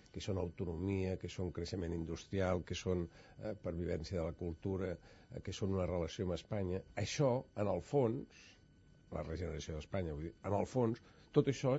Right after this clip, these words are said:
ja ho ha complert com a, com a, com a gran programa, no? I ara té uns reptes que no tenen res a veure amb això. I, per tant, nes-, està en aquella fase de transició que deia Gramsci, que són les crisis, no?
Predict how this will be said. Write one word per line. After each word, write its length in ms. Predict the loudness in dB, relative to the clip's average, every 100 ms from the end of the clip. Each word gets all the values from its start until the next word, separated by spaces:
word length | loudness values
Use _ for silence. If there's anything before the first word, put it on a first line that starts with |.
| 4
ja 100 | 4
ho 80 | 4
ha 80 | 2
complert 440 | 0 2 2 2
com 160 | 0 0
a, 60 | 0 -2 -6 -12 -20 -20 -6
com 200 | 0 0
a, 60 | 0 -2 -6 -8
com 160 | -4 -2
a 60 | 0
gran 220 | 0 -2
programa, 500 | -2 -2 -2 -4 -6
no? 140 | -8 -8 -14 -20 -20 -2
I 120 | 6
ara 120 | 6 8
té 100 | 8
uns 160 | 8
reptes 380 | 8 6 4 2
que 100 | 4
no 80 | 6
tenen 280 | 10 10 8
res 240 | 2 4
a 40 | 4
veure 220 | 4 4
amb 140 | 0
això. 180 | -2 -6 -8 -12 -20 -18 -16 -14 -4
I, 100 | -2
per 160 | 2 2
tant, 260 | 4 2 2 -6 -18 0
nes-, 280 | 2 4 0 -8 -8 -8 -6
està 240 | 0 4
en 120 | 6
aquella 280 | 6 6 8 6 2 -8 -14 -20
fase 420 | -2 6 6 8 6
de 80 |
transició 480 | 8 6 6 6 6
que 100 | 6
deia 420 | 4 4 4 2 0
Gramsci, 400 | 0 -2 -2 -2
que 80 | 0
són 220 | 2 2
les 140 | 0
crisis, 440 | 0 2 2 0 -2
no? 160 | -2